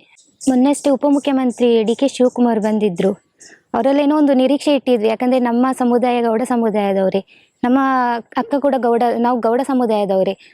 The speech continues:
ಆದ್ರೆ ನಾವು ಒಂದು ಮನವಿಯಲ್ಲಿ ಮಾಡ್-, ನಮ್ಮ ತಾಯಿ ಮನವಿ ಮಾಡಿದ್ರು ಅಲ್ಲಿ ಹೋಗಿ.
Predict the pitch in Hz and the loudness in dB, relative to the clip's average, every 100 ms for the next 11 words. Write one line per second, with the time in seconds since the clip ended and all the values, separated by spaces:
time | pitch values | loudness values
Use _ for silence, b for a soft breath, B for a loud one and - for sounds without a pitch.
0 | b 240 247 269 254 - _ 262 262 285 | b -2 0 0 -2 -6 _ 0 2 2
1 | 277 247 277 311 294 277 262 240 247 254 | 2 2 0 0 0 2 0 0 -2 0
2 | 247 262 277 240 262 285 240 220 185 196 | -2 -2 -2 -2 2 2 2 -2 0 -2
3 | 190 190 190 202 | 0 -2 0 -2